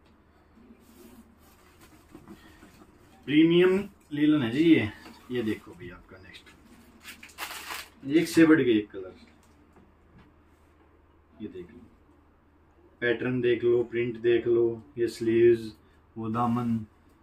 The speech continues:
Back जाएगी same, ये mustard color की आएगी आपकी bottom,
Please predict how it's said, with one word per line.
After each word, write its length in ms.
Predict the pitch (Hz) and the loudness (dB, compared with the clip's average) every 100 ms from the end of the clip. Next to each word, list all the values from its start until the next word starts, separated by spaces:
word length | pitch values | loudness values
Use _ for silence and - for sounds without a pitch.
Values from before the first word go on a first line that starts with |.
| _ _ _ _ _ _ _ _ - | _ _ _ _ _ _ _ _ -12
Back 280 | 113 113 113 | -6 -6 -6
जाएगी 360 | 117 117 113 110 | -6 -6 -6 -8
same, 420 | 117 120 123 120 - _ _ 113 | -6 -6 -6 -10 -16 _ _ -10
ये 200 | 110 113 | -6 -6
mustard 380 | 110 - 113 | -8 -14 -14
color 220 | 110 113 110 | -10 -8 -8
की 160 | 113 | -8
आएगी 200 | 113 107 110 | -6 -6 -6
आपकी 240 | 110 110 | -8 -12
bottom, 460 | 104 104 117 117 | -10 -10 -12 -14